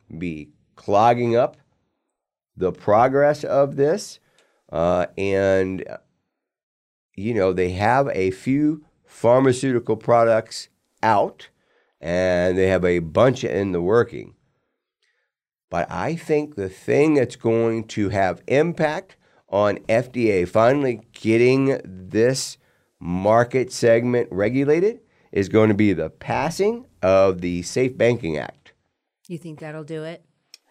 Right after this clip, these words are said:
Speaker 1: Yeah, um, and, and not o-, I'm not alone in this. Uh, most executives in the marketplace believe that that's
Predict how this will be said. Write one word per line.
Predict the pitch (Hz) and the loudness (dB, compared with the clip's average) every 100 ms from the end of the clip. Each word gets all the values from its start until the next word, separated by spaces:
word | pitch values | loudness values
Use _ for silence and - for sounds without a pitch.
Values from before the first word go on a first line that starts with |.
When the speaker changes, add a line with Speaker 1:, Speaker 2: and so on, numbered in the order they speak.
| - | -2
Speaker 1:
Yeah, | 95 92 | 0 0
um, | 90 | 0
and, | 95 104 - | 0 0 2
and | 101 101 | 2 4
not | 110 127 | 4 4
o-, | 123 123 | 4 4
I'm | 110 120 | 2 4
not | 127 123 | 4 4
alone | 123 123 120 | 4 6 6
in | 107 104 | 4 2
this. | 110 165 - _ _ _ - | 2 0 -8 _ _ _ -8
Uh, | - 95 101 - | 0 4 4 2
most | 101 131 143 147 | 2 4 4 2
executives | 110 92 101 92 95 92 90 | -2 4 4 4 2 2 2
in | 90 | 2
the | 87 | 4
marketplace | 90 90 87 - 85 85 | 2 2 0 0 0 0
believe | - 85 87 76 | -2 0 0 -2
that | 71 | -2
that's | 85 73 - - - | -2 -2 -4 -12 -14